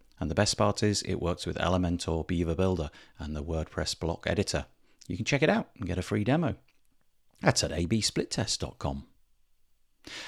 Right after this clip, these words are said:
Okay, thanks for listening once more. We will be back next Thursday for a podcast episode,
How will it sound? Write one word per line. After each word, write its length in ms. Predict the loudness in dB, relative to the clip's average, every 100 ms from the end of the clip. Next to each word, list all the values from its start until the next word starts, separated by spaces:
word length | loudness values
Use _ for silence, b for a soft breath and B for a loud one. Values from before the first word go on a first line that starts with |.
| B
Okay, 480 | 4 6 6 6 6
thanks 560 | 2 0 0 0 2
for 100 | 6
listening 520 | 6 6 6 8 8 8
once 340 | 6 6 4
more. 300 | 4 6 2
We 200 | 4 4
will 160 | 4 2
be 120 | 0
back 360 | 0 0 0 0
next 340 | 0 2 2
Thursday 460 | 4 4 4 2 2
for 160 | 0
a 40 | 0
podcast 500 | 0 0 0 2 2
episode, 460 | 2 2 4 2